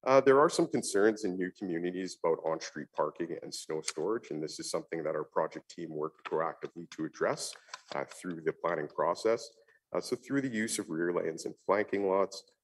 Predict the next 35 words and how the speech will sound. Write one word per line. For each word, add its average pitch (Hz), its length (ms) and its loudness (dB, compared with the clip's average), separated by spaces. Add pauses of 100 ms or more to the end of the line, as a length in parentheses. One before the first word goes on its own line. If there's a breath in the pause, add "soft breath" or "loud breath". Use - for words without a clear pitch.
uh, 76 100 -4 (100)
joint 92 300 2 (100)
driveways 82 600 2
for 78 180 -8
duplex 85 480 -4
lots, 78 320 0 (320 soft breath)
as 82 140 -8
well 87 180 4
as 82 140 -2
reduced 80 520 -8
driveway 82 440 2
flares, 85 420 0 (380 loud breath)
uh, 85 80 2
we've 98 200 -2
been 104 100 2
able 90 220 2
to 85 180 -4
ensure 82 360 -2
that 76 240 -2
every 95 200 -4
single 87 380 -4
road 82 280 0
segment, 80 560 -4 (140)
uh, 76 260 -6
of 82 260 -2
this - 260 -4
new 80 120 -10
subdivision, 98 720 -2 (440 loud breath)
uh, 85 40 2
will 85 160 0
not 80 220 2
have 80 220 -2
any 76 280 -2
issues, 80 460 -6
uh, 73 180 -6